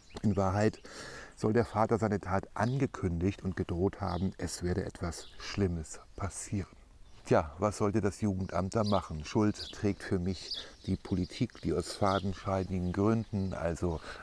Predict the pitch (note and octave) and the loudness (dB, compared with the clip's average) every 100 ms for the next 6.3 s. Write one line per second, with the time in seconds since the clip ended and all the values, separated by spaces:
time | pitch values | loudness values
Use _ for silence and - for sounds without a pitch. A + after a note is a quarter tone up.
0 | - G2 G2+ - - F2+ F2+ - E2+ F2 | 0 4 4 2 -4 -2 -2 0 0 2
1 | E2+ - - E2+ - - E2+ D#2 D#2+ E2 | 0 -4 -2 -2 -4 -4 -4 -4 -4 -4
2 | C#2 D#2+ F#2 F2 E2+ - - G2+ F2+ - | -2 -2 0 0 -2 -6 -2 0 0 0
3 | F#2+ F2 D#2+ - F2+ F2+ E2 E2+ - F#2 | 0 0 -2 -2 -2 0 0 -2 -2 0
4 | F2 - E2+ - - - - - - - | 0 0 -2 -4 -10 -12 -12 -12 -12 -6
5 | - G#2+ A2+ G2+ - - B2 A2 - F2 | 0 4 4 2 -4 -2 0 0 -2 -4
6 | E2+ - | -4 -8